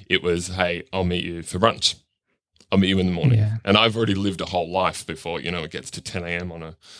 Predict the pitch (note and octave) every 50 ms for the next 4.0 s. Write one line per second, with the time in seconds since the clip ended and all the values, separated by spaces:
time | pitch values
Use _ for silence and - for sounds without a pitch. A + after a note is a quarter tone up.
0 | - - - - - F#2 F#2 F#2+ - - - - - G2 G2 - - F#2+ F#2 F2
1 | G2 G2+ G2 G2 - - - - - - - - - B2+ G2 B2+ A2+ F#2+ - -
2 | - - - A2+ A2+ A2+ G#2+ G#2+ G#2+ - - - G#2+ G#2+ G2 E2 G#2 G#2 G#2 G2+
3 | G2+ D#3 - G3 E3+ C#3+ A#2 B2+ B2 A#2+ - C#3 C3 C3 B2 A2+ G2+ G2 G#2+